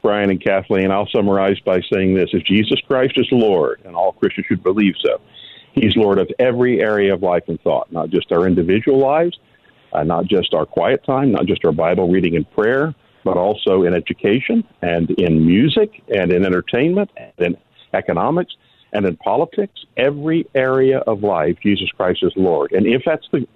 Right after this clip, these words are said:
case, we should press his lordship in all of these areas of life and not sort of retreat to the interior, not move, pull inward, but push outward to press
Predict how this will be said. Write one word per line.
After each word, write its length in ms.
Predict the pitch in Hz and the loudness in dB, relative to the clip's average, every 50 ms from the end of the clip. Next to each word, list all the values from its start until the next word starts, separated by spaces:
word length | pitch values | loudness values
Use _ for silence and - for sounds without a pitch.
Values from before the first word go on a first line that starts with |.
| _ - - - | _ -16 -6 -2
case, 300 | - 208 131 85 87 113 - - - - - - - - _ _ - | -2 0 0 0 -4 -6 -8 -14 -20 -20 -20 -20 -20 -20 _ _ -8
we 260 | 95 90 104 135 170 | -4 0 0 2 0
should 240 | - - 190 160 - - | 0 -2 -4 -4 -4 -6
press 240 | - - 147 143 - | -4 -4 -4 -2 0
his 180 | - 147 131 117 - | 0 -2 -2 -2 -2
lordship 480 | 120 120 110 101 95 - - 98 87 | 0 0 0 0 0 -2 -2 -4 -2
in 120 | 98 87 87 | -2 -2 0
all 280 | 90 92 110 139 160 165 | 0 0 0 2 0 0
of 100 | 156 151 | 0 0
these 180 | 175 170 160 - - | 0 -2 -2 -4 -6
areas 420 | - 147 147 147 151 151 139 117 135 | -4 -2 0 2 4 4 2 2 0
of 120 | 131 120 | 0 0
life 400 | 117 117 123 120 107 87 78 - - | 0 0 0 2 0 0 -2 -2 -4
and 120 | 92 98 | -4 -4
not 180 | 110 123 117 - | -2 -4 -2 -2
sort 140 | 165 160 156 | 0 0 0
of 100 | 127 117 | 0 0
retreat 560 | 120 - - - - - 165 180 196 185 - - - - - - - | -2 -4 -4 -4 -2 0 2 2 2 0 -2 -10 -16 -14 -8 -4 -2
to 80 | 160 | 2
the 160 | 151 156 147 | 2 4 4
interior, 580 | 143 135 123 - - 139 117 101 87 73 - - _ _ _ _ _ _ _ _ _ _ _ _ _ _ _ - | 2 2 0 0 0 2 2 2 0 -2 -4 -10 _ _ _ _ _ _ _ _ _ _ _ _ _ _ _ 0
not 220 | 107 123 151 - 127 | 0 0 2 2 2
move, 420 | 113 117 - 135 147 165 165 156 - - | 2 2 2 2 2 2 2 0 -2 -2
pull 220 | - 160 156 - 135 | 0 2 2 4 2
inward, 320 | 143 139 117 95 85 87 | 2 2 2 2 2 0
but 200 | 90 95 - _ | -2 -4 -4 _
push 220 | - - 170 170 - - - - - | -4 0 0 0 -2 -4 -12 -6 -4
outward 380 | 147 156 131 - 98 95 - | -4 -2 -2 -2 -4 -6 -6
to 60 | - - | -10 -16
press 240 | _ - 135 131 | _ -6 -6 -6